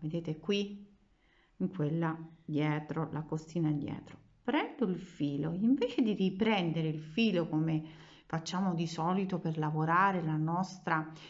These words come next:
eh, mezza maglia alta, non la dobbiamo lavorare, per cui la andiamo a chiudere.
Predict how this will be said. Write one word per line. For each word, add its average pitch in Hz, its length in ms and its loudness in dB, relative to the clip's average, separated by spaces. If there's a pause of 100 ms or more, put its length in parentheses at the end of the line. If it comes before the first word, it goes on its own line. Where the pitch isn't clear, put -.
(160)
eh, 156 80 -2
mezza 156 1000 2
maglia 156 480 2
alta, - 320 -2
non 330 240 6
la 440 80 4
dobbiamo 175 760 0 (360)
lavorare, 165 640 0
per 285 120 -4
cui 285 120 -12
la 349 80 0
andiamo 359 240 0
a 403 120 -8
chiudere. - 540 -4